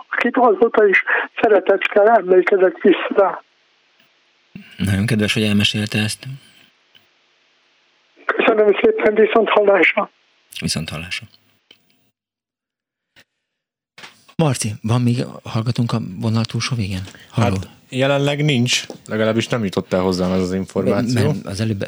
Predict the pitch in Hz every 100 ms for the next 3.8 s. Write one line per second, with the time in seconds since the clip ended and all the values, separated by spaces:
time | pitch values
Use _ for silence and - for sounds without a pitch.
0 | 101 101 95 95 90 - 113 98 95 95
1 | - 98 - 92 - 113 98 - 90 -
2 | - 92 92 - - 107 101 98 98 85
3 | 92 107 120 - 92 - -